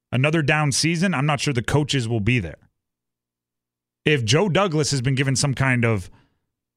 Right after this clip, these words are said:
he was their G M, has been giv-, given some kind of big positive job security. Maybe they could do it from the front office standpoint,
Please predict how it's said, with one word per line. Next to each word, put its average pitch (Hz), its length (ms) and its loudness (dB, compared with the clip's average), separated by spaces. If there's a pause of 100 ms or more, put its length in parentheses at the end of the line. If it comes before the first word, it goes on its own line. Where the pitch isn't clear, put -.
(520)
he 143 120 2
was 120 120 -2
their 107 160 2
G 117 200 2
M, 98 200 0 (220)
has 135 140 2
been 139 160 0
giv-, 151 340 -2
given 139 240 0
some 135 200 0
kind 135 240 0
of 104 220 -2
big 160 300 0
positive 135 880 -2 (520)
job 123 300 0
security. 151 680 -2
Maybe 185 800 -2
they 160 140 0
could 151 140 -4
do 147 140 0
it 135 60 -2
from 131 120 -2
the 127 80 0
front 135 240 0
office 139 300 -2
standpoint, 165 600 -2